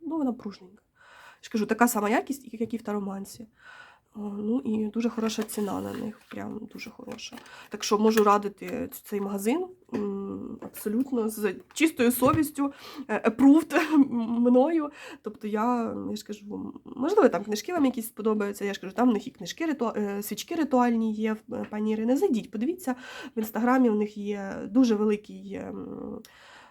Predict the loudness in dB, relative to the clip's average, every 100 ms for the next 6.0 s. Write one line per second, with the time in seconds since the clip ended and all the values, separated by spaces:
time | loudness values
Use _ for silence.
0 | -12 -6 -4 -4 4 6 6 2 2 2
1 | 0 2 4 4 2 -4 0 2 2 0
2 | 0 -4 -6 -4 -4 -6 -12 -12 -4 -2
3 | -2 0 -2 -2 -2 2 2 0 0 0
4 | -2 -6 0 0 0 -4 -2 4 4 4
5 | 0 -6 -6 -6 -2 2 4 2 2 -2